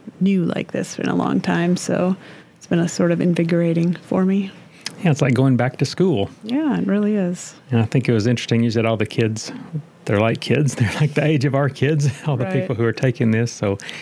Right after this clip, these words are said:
Speaker 1: Yeah.
Speaker 2: you're like the mom of the group. <laughs>
Speaker 1: Yeah.
Speaker 2: But,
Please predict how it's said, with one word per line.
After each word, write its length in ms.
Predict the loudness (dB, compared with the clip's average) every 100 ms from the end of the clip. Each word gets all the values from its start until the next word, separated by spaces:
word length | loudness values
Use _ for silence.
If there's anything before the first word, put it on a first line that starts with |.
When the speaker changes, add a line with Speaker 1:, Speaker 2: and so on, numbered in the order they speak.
| -18 -4
Speaker 1:
Yeah. 60 | 0
Speaker 2:
you're 80 | 2
like 240 | 0 0
the 80 | 0
mom 380 | 2 2 2 0
of 140 | 0
the 60 | 0
group. 340 | 0 0 0 -2
<laughs> 640 | -4 -20 -20 -18 -10 -6
Speaker 1:
Yeah. 340 | -4 -4 -6 -8 -14 -18 -18 -18 -4
Speaker 2:
But, 260 | 0 0